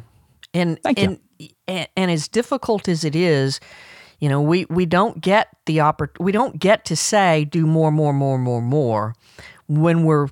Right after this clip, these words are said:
Speaker 1: when we're establishing those boundaries and when we're being healthy, we're making choices. And a lot of,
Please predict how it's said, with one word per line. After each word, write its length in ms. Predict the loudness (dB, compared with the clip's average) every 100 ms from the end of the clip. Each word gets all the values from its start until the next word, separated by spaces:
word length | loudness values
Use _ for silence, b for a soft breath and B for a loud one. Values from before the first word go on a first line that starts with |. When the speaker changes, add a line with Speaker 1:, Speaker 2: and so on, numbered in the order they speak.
| -4
Speaker 1:
when 220 | -2 0
we're 100 | 0
establishing 760 | -2 -2 0 0 -4 -2 -2
those 200 | 0 -2
boundaries 540 | -2 -2 -2 -2 -4 -4
and 120 | -4
when 220 | -2 -2
we're 140 | -4 -4
being 300 | -2 0 0
healthy, 640 | 2 2 0 -4 -6 -6 b b b _
we're 140 | 0
making 480 | 2 2 0 -2 -4
choices. 760 | -2 0 0 0 -2 -2 -4 -4
And 140 | -2 0
a 40 |
lot 280 | 2 2 4
of, 240 | 2 -2